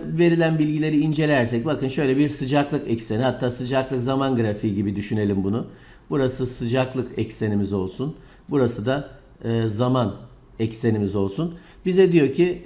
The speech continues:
e, K ve L maddeleri ısı alışverişi yapıyor ancak K maddesinin sıcaklığı azalıyor, L'ninki değişmiyor.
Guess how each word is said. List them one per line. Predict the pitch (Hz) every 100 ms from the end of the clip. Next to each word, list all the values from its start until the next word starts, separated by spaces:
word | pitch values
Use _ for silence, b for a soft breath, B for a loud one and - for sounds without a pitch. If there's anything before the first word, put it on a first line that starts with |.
| -
e, | 131 127 127
K | 127 160 156
ve | 151 147
L | 147
maddeleri | 147 127 131 127
ısı | 131 135
alışverişi | 139 131 127 117 120
yapıyor | 143 151 123 131
ancak | 151 139 120
K | 147 160 165
maddesinin | 156 131 135 135 135
sıcaklığı | 131 127 135 131 147 143
azalıyor, | 135 127 147 147 170 196
L'ninki | 151 160 151 151 156
değişmiyor. | 151 151 143 123 104